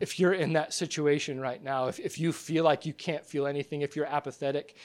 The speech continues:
if you even feel suicidal, Jesus is saying to you right now in this moment, "What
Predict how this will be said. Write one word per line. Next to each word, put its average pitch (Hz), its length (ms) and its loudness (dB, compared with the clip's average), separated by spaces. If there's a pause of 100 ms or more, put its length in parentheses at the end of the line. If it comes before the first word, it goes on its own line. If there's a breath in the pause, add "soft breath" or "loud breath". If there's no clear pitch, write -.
(140 loud breath)
if - 220 -6
you 151 160 -2
even 147 320 -4
feel 147 340 -2
suicidal, 139 640 -4
Jesus 151 580 -2 (220 loud breath)
is - 160 -8
saying 147 360 -2
to - 140 -8
you 131 160 -4
right 143 320 0
now 131 380 -4 (220 loud breath)
in 131 320 -6 (240 soft breath)
this 120 240 -4
moment, 117 420 -8 (140)
"What 123 340 -4